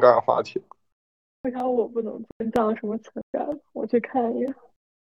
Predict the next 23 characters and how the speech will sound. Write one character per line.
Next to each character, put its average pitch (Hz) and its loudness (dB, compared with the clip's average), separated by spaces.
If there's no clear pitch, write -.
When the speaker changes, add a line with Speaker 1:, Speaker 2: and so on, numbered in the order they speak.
Speaker 2:
我 247 6
也 311 6
可 - 2
以 214 6
做 208 6
情 196 -6
感 202 0
话 - -2
题。 - -10
Speaker 1:
不 113 2
是。 107 0
<laughs> 110 4
你 107 10
不 - 8
懂， - 6
你 104 6
不， 113 10
恋 117 10
爱 135 12
脑 107 10
你 107 8
不 98 6
懂， - 4